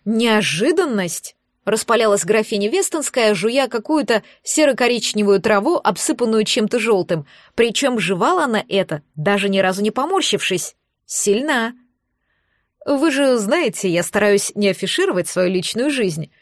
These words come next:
совершенно безобразнейшим образом соврал герцог. О его прежних любовницах не знал только ленивый. Разумеется, не потому, что герцог болтун, а потому, что его любовницы не могли не похвастаться тем, что им удалось побывать в постели самого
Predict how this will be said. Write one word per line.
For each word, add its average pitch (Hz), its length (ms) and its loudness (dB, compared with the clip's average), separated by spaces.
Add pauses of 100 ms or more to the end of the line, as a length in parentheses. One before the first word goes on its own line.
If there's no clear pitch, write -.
(340)
совершенно 349 540 -2
безобразнейшим 247 840 0
образом 285 400 0
соврал 220 400 0
герцог. 202 560 -2 (420)
О 202 120 0
его 277 160 2
прежних 330 420 0
любовницах 269 640 -2
не 226 80 -2
знал 254 240 -2
только 254 280 -4
ленивый. 269 580 -2 (260)
Разумеется, 226 540 0
не 233 80 -2
потому, 392 300 -2
что - 160 -4
герцог 277 400 -2
болтун, 214 480 -2 (260)
а 196 100 -2
потому, 330 240 -2
что - 140 -4
его 302 140 0
любовницы 247 720 -2 (240)
не 277 160 -4
могли 269 340 -2
не 185 80 -4
похвастаться 196 640 -4
тем, 359 280 -4 (160)
что - 200 -4
им 359 100 0
удалось 247 340 2
побывать 233 420 0
в - 20 -18
постели 214 420 -2
самого 202 400 0